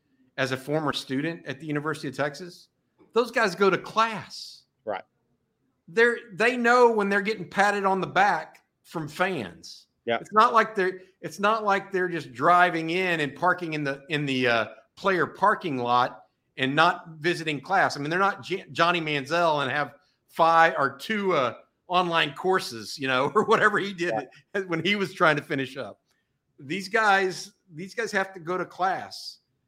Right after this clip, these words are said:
Speaker 1: They know when the people around them are really cheery with him and, and,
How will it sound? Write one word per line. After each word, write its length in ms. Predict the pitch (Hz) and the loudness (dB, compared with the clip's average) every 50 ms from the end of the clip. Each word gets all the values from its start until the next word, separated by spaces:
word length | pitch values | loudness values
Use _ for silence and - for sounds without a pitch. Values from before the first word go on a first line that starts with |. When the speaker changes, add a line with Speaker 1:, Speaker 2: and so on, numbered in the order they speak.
| _ _ - | _ _ -8
Speaker 1:
They 160 | 139 180 214 | -6 -6 -4
know 200 | 220 208 202 208 | -2 -2 0 0
when 400 | 196 202 196 180 175 185 180 - _ _ _ _ _ - 175 | 0 0 -2 -2 -2 -6 -8 -12 _ _ _ _ _ -14 -10
the 120 | 139 147 | -8 -8
people 340 | 139 - 180 180 180 175 160 | -6 -6 -6 -6 -4 -4 -4
around 340 | 151 147 156 160 170 170 165 | 0 2 2 2 2 2 0
them 200 | 156 151 143 143 | -2 -2 0 0
are 220 | 143 143 143 135 | -2 -2 -2 -4
really 280 | 139 143 165 175 175 165 | -2 -2 0 0 0 -2
cheery 540 | 156 - - - - 160 165 180 185 196 196 | -4 -6 -10 -8 -6 -2 0 0 0 0 0
with 240 | 190 202 196 202 247 | -2 -2 -4 -4 -6
him 180 | 226 226 208 | -8 -8 -6
and, 220 | 160 135 151 - - | -6 -6 -8 -8 -6
and, 320 | 165 131 127 131 127 | -4 -4 -4 -6 -8